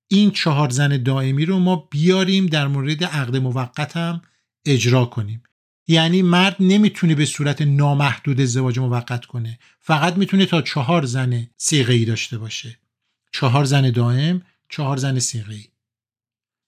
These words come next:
اینو عده‌ای از فقهای شیعه می‌گن. اما فقهای اهل سنت که می‌دونیم اصلاً صیغه یا همون عقد موقت رو به رسمیت نشناختن و معتقدن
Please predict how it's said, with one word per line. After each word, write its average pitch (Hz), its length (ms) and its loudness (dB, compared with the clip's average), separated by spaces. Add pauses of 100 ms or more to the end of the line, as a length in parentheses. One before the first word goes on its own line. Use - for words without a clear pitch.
(200)
اینو 247 260 0
عده‌ای 202 400 2
از 190 340 -2
فقهای 147 460 0
شیعه 123 320 -2
می‌گن. 113 320 -14 (1040)
اما 233 260 2
فقهای 175 500 2
اهل 170 300 2
سنت 175 500 -2
که 196 120 -2
می‌دونیم 151 480 2 (600)
اصلاً 156 500 -2
صیغه 139 680 -4
یا 131 200 -2
همون 127 420 -2 (380)
عقد 123 600 -2 (220)
موقت 135 560 -2
رو 196 140 -4
به 156 120 -2
رسمیت 139 480 -2
نشناختن 160 760 -4 (500)
و 139 80 -2
معتقدن 139 840 -4